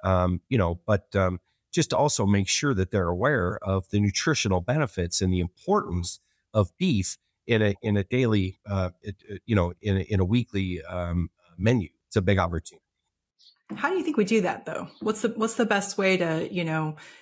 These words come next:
Speaker 2: is that an education that has to happen in the K twelve and it's something that maybe needs to, you know, be from, like, the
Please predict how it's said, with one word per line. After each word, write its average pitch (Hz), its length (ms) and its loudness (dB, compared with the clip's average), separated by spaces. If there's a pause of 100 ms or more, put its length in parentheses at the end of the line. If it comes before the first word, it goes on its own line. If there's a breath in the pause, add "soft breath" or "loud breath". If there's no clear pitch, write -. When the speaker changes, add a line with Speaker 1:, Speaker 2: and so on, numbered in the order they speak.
(140 loud breath)
Speaker 2:
is 190 140 -2
that 190 240 0
an 202 80 2
education 185 640 0
that 156 120 -6
has 170 260 -2
to 170 80 -6
happen 175 400 0
in 185 140 2
the 185 80 2
K 185 240 0
twelve 185 580 2
and 156 120 0
it's 156 260 2
something 165 300 -2
that 151 60 -2
maybe 160 240 0
needs 160 260 -4
to, 151 200 -2 (120)
you 170 140 -8
know, 151 120 -2
be 165 160 0
from, 156 200 -4
like, 147 240 -4
the 139 220 0